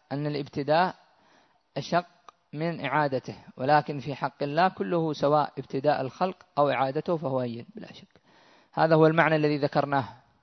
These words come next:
"وهو أهون عليه"، فإنه من المتقرر، والله عز وجل يخاطب العباد بما تفهمه عقولهم وبما يدركونه، فبلا شك ولا ريب أنه في حق العباد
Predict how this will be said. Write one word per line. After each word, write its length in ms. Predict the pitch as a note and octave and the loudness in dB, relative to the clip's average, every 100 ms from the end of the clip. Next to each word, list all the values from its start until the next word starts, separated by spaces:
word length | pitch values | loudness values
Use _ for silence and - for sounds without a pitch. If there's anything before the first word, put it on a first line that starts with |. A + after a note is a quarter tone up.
| _ | _
"وهو 260 | D3+ C#3 C#3+ | 0 2 2
أهون 360 | C#3 C#3 C#3+ | 2 0 -2
عليه"، 360 | C#3 B2 C#3+ G3 - _ _ - - _ _ | 0 0 0 -2 -4 _ _ -20 -20 _ _
فإنه 520 | - D3+ E3+ E3 D#3+ | 0 2 2 2 0
من 160 | D#3+ D#3+ | 0 0
المتقرر، 760 | D#3 D#3 D#3 D3+ D#3+ C#3+ D3+ D3 - _ _ _ | -2 -2 0 4 4 4 0 -4 -20 _ _ _
والله 480 | D3 D3+ D#3+ D3+ C3+ | 2 8 8 8 6
عز 240 | D3+ C#3 | 2 2
وجل 280 | D3+ D3 D3+ | 2 2 0
يخاطب 540 | D3+ F#3 F#3 F3 E3+ | 2 8 8 8 4
العباد 500 | E3 C#3+ D#3+ F#3 G3+ - - - | 2 0 6 6 6 2 -16 -10
بما 460 | D#3 F3 F#3 G3+ - _ _ - | -4 2 4 4 0 _ _ -2
تفهمه 540 | E3+ F3 G#3 G#3 F#3+ | 0 2 0 2 2
عقولهم 560 | F3 F#3+ G#3 C#3 A#2+ A2+ _ - | 0 0 0 0 -2 -8 _ -8
وبما 360 | D3+ E3+ F3+ F3 | -4 0 2 2
يدركونه، 560 | D#3+ D#3+ - E3 C#3+ - _ _ _ _ _ _ | 2 -2 -2 -2 -4 -8 _ _ _ _ _ _
فبلا 380 | G3+ F#3 F3+ E3+ | -2 0 6 6
شك 400 | - E3 _ - - _ _ _ _ _ _ _ - | 4 -2 _ -20 -20 _ _ _ _ _ _ _ 0
ولا 320 | D#3+ E3+ E3 | 6 8 8
ريب 220 | D#3+ D3+ - _ _ _ _ _ _ - | 8 4 -4 _ _ _ _ _ _ -4
أنه 520 | D#3 E3+ E3+ E3+ E3 | -2 0 0 0 0
في 180 | D#3 D#3 | -2 0
حق 300 | G#3 G3 F3+ | 0 0 0
العباد 520 | E3 D3+ D#3 D#3 D3+ | 2 2 6 6 6